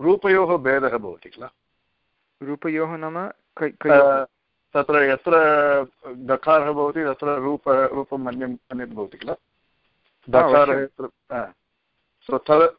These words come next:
Speaker 1: तत् अनु अस्माभिः अवगन्तुं शक्यते, यत्र गकारः भवति, अ, अत्र ग-, रूपं भवति, तत्र गकारस्य, अ,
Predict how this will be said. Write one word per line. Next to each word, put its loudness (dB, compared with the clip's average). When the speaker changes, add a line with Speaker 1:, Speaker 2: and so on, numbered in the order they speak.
Speaker 1:
तत् 2
अनु 0
अस्माभिः 2
अवगन्तुं -2
शक्यते, -4
यत्र -2
गकारः 2
भवति, -2
अ, 2
अत्र 2
ग-, 0
रूपं -4
भवति, 0
तत्र -2
गकारस्य, 0
अ, -8